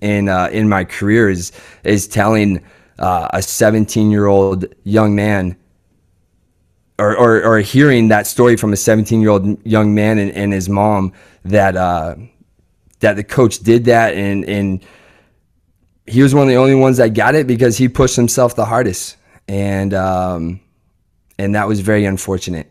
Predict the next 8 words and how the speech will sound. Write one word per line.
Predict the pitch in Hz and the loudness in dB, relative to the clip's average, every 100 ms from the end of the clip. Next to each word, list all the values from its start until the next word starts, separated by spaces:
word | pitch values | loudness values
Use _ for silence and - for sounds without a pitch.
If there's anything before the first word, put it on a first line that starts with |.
| _ | _
That | 95 92 | -8 -6
was, | 95 90 | -6 -6
uh, | 90 87 85 76 - | -6 -4 -6 -8 -10
th-, | 90 90 85 | -10 -10 -8
that | 92 87 | -6 -6
was | 87 | -6
bad. | 85 87 80 87 - _ _ _ _ _ _ _ _ _ - - | -6 -6 -6 -10 -18 _ _ _ _ _ _ _ _ _ -16 -6
Um, | 98 87 73 90 104 | -4 -4 -8 -10 -14